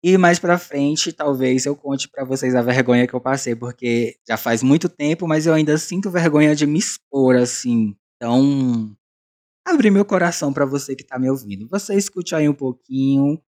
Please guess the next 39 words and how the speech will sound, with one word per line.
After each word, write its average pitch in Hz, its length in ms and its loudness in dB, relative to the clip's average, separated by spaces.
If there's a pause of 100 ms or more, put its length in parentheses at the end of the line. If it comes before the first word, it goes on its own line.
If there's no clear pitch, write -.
(160)
talvez 135 380 2
eu 135 80 4
mostre 123 460 0
isso 117 180 -6
pra 113 240 -10 (260)
um 123 320 -4
grupinho 117 480 -2
de 117 120 -4
pessoas, 123 1080 0
mas 135 360 -4
geralmente 139 1080 2
eu 127 160 0
evito 127 580 -2
falar 120 300 -8
muito 117 380 0
sobre 117 400 -4
os 113 140 -4
meus 113 180 -6
sentimentos 110 580 -8
mais 113 220 -6
profundos. 151 760 -6 (380)
Tudo 170 140 -4
que - 80 -6
eu 180 40 2
falo 170 220 2
aqui 165 180 0
é 151 60 2
só 151 260 0
o 165 60 4
superficial 160 880 -4
que 139 80 -12
eu 147 80 -6
falaria 135 480 -2
pra 139 160 -6
alguém 139 420 0
quando 143 440 0
eu 139 100 4
estou 147 300 -2
bêbado. 110 520 -6